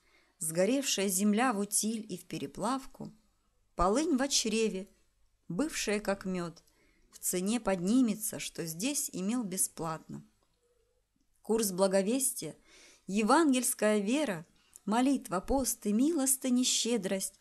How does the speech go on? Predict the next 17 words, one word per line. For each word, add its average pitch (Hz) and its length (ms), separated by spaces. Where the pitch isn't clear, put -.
откроют 311 560
в - 20
царстве 240 680
сияющие 190 840
двери. 170 520
За 165 240
подвиг, 185 580
за 170 240
победу 175 580
и 269 140
за 202 220
ве-, 175 500
верность. 160 680
Мы 254 180
нищие, 240 680
других 214 540
обогащаем. 156 1080